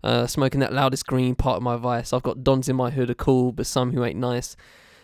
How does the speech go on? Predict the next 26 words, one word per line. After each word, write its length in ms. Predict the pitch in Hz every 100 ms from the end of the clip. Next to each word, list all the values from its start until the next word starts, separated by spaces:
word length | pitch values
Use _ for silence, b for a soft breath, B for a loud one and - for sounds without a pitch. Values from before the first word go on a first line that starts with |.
| b
It's, 600 | - - 339 339 339 -
it's 180 | - 269
some 120 | 277
good 140 | 269 247
stuff 260 | - 208
on 140 | 131 120
there, 160 | 71 135
right? 240 | 143 165 - -
Um, 480 | 143 143 139 135 135 _ _ _ _ _ _ - -
Flying 640 | - 190 190 185 185 175 160
with 140 | 147
Chip 440 | - 180 151 - -
was 240 | 143 143 139
a 40 |
bit 140 | 143 131
of 60 |
a 300 | 139 139 135
to 160 | 139 139
me. 260 | 139 135 135 b b b b -
Um, 340 | 127 131 127
Hollow 320 | 123 170 180
Da 140 | 170 160
Don, 440 | 139 143 185 269 - -
uh, 240 | 135 135 127
the, 280 | 135 131
uh, 120 | 131